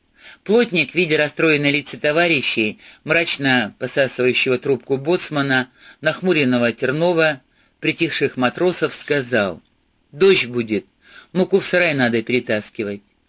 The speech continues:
И хотя небо не обещало непогоды, все принялись за дело. Труд помогает во всём. И скоро уже послышались голоса, весело потрунившие над Павлом, который, разорвав мешок,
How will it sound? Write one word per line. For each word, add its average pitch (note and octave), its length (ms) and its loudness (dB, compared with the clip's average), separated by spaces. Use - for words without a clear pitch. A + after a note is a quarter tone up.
И D#3+ 80 0
хотя G3 320 2
небо G3 280 2
не D#3 120 2
обещало D3 500 2
непогоды, D3 720 2
все A3+ 420 2
принялись F3 580 2
за A2+ 260 0
дело. A2 540 -2
Труд A#3 280 0
помогает C#3+ 540 -2
во B2 120 0
всём. - 420 -6
И G3+ 100 0
скоро A3+ 340 4
уже C#3+ 200 2
послышались C3 680 0
голоса, D3 600 2
весело D3+ 440 0
потрунившие C#3+ 880 0
над C3 260 -2
Павлом, G#2+ 560 0
который, C3+ 340 2
разорвав B2 580 0
мешок, F#3 460 0